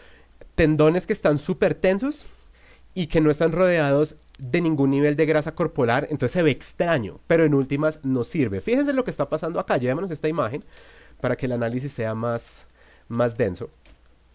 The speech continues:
Hagamos lo, lo, lo mismo que yo estoy haciendo con, con este primer ejercicio de Ana María, aquí a nivel estructural. Vamos a bajarle mucho la opacidad y vamos a revisar qué está pasando aquí, ya sea con curvas y ya sea con geometría.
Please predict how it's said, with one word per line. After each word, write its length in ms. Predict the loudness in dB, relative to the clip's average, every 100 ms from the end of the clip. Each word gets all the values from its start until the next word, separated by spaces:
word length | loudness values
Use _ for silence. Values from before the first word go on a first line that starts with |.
| _ _ _ _ -8
Hagamos 320 | -2 2 4
lo, 160 | 4 2
lo, 240 | 0 0 0
lo 140 | -2 2
mismo 180 | 4
que 80 | 4
yo 40 | 2
estoy 120 | -2
haciendo 300 | -4 -4 -2
con, 180 | -2 -4
con 200 | -4 -4
este 260 | -4 -4
primer 220 | -6 -4 -4
ejercicio 260 | -4 -6
de 60 | -6
Ana 100 | -4
María, 380 | -4 -4 -6 -8
aquí 300 | -10 -4 -2
a 40 |
nivel 220 | 0 0
estructural. 480 | -4 -8 -10 -8 -8
Vamos 220 | -8 -6
a 20 | -4
bajarle 340 | -2 -4 -6
mucho 280 | -6 -6 -6
la 80 | -6
opacidad 500 | -6 -4 -4 -4 -6 _ -20 -20 -20 -12
y 40 | -4
vamos 180 | -2 -2
a 60 |
revisar 500 | 0 0 2 -2 -4
qué 140 | -4 -4
está 200 | -2 -4
pasando 320 | -2 0 -2
aquí, 320 | -4 -8 -10 -10
ya 140 | -2 0
sea 180 | 0 -2
con 160 | -4
curvas 460 | -2 0 2 0 -4
y 80 | -6
ya 140 | -6
sea 120 | -6
con 140 | -10 -8
geometría. 540 | -8 -8 -8 -10 -10